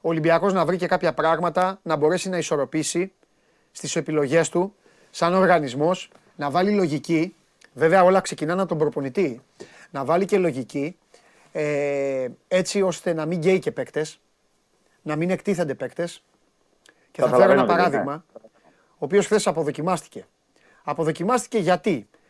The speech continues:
Speaker 1: Γιατί χθες δεν τους άρεσε ο Μπιέλ. Το καταλαβαίνω. Ο Μπιέλ όμως είναι φάντασμα εδώ και δύο μήνες.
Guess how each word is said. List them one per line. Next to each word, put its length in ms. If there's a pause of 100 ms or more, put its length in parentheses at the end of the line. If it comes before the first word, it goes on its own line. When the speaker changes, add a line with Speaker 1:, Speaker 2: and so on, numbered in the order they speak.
Speaker 1:
Γιατί 260
χθες 200
δεν 100
τους 140
άρεσε 300
ο 40
Μπιέλ. 340 (120)
Το 80
καταλαβαίνω. 600 (260)
Ο 120
Μπιέλ 280
όμως 500 (920)
είναι 220
φάντασμα 720 (760)
εδώ 200
και 100
δύο 180
μήνες. 460